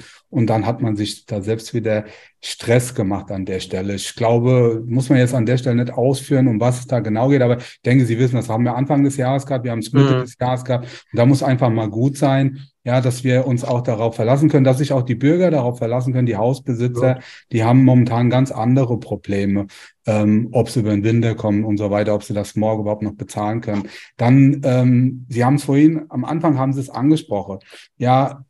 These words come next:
Speaker 1: Kompensationsmaßnahmen. Ich finde das eine super Idee, zu sagen, okay, wenn jetzt jemand nicht das Geld hat für eine P V-Anlage,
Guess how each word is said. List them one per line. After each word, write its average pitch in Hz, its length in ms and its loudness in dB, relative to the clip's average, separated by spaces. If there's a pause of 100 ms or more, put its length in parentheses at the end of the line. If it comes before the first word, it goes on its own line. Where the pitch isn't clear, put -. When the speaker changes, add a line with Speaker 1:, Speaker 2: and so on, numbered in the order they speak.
Speaker 1:
Kompensationsmaßnahmen. 127 1400 0
Ich 120 80 -8
finde 170 220 6
das 151 100 2
eine 139 120 4
super 156 300 2
Idee, 127 520 2
zu 180 120 -6
sagen, 139 280 0
okay, 135 280 -4
wenn 131 140 -2
jetzt 131 200 -2
jemand 139 320 -2
nicht 156 200 -2
das 120 200 -6
Geld 165 240 0
hat 180 200 -2 (240)
für - 140 2
eine 156 160 6
P 147 160 4
V-Anlage, 156 1000 2